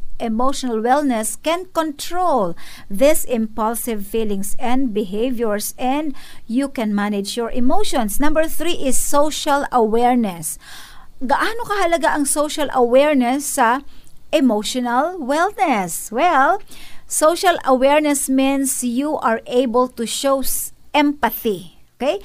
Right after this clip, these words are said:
You are able to show empathy. What does empathy mean? Empathy means kaya mong ilagay yung sarili mo sa kalagayan ng iba. Di ba? Hindi ka madaling mag-judge sa isang taong umiiyak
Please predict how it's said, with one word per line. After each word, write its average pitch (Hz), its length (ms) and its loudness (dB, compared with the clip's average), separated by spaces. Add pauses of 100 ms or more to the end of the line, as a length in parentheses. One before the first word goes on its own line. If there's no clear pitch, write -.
(240)
You 240 80 2
are - 160 4
able 311 320 4
to 320 80 2
show 294 320 6
empathy. 285 560 0
What 277 320 0 (240)
does 285 400 0
empathy 277 480 0
mean? 226 720 -4 (480)
Empathy 381 480 -2
means 330 640 -2 (1000)
kaya 339 320 0
mong 349 160 -2
ilagay 277 480 0
yung 269 80 -2
sarili 254 400 -4
mo 233 240 -4
sa - 80 -10
kalagayan 208 560 -8
ng 208 80 -12
iba. 190 480 -12 (320)
Di 185 80 -10
ba? 226 160 -6 (640)
Hindi 330 240 -2
ka 320 80 0
madaling 254 400 0
mag-judge 262 800 -6 (240)
sa - 160 -6
isang 262 240 -2
taong 247 640 0
umiiyak 240 640 0